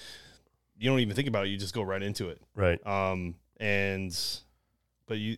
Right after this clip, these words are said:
Speaker 1: but, I mean, I was grateful enough when I was in high school, I played, or, uh, I wrestled.
Speaker 2: Yeah.
Speaker 1: And I wrestled for five, six years. So I, I felt confident in how to take down a per-, take down a guy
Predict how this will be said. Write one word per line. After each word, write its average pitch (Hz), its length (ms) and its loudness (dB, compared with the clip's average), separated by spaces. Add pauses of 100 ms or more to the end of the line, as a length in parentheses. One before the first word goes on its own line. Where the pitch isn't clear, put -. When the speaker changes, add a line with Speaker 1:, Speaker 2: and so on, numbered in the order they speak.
(120)
Speaker 1:
but, 107 220 -6 (160)
I - 960 -16
mean, 123 220 2
I 123 120 4
was 131 280 2 (380)
grateful 123 280 2
enough 113 200 2
when 113 100 2
I 107 60 2
was 104 100 0
in 101 60 -4
high 104 100 0
school, 110 180 0
I 101 60 2
played, 98 460 -2 (140)
or, 101 180 -2
uh, 95 200 0
I 98 240 -4
wrestled. 95 440 -6 (580)
Speaker 2:
Yeah. 85 120 -2
Speaker 1:
And 95 640 -6 (300)
I 101 40 -6
wrestled 101 280 -4
for 101 260 -4
five, 95 260 -4
six 95 200 -6
years. 90 400 -6 (140)
So 101 420 -2
I, 107 220 -6 (200)
I 110 120 -6 (140)
felt 107 200 -4
confident 107 400 -4
in 95 60 -8
how 101 140 -4
to 98 280 -2 (160)
take 104 220 -4
down 107 220 -2
a 98 40 -4
per-, 104 320 -6
take 107 240 -6
down 104 160 -2
a 95 60 -6
guy 92 340 -4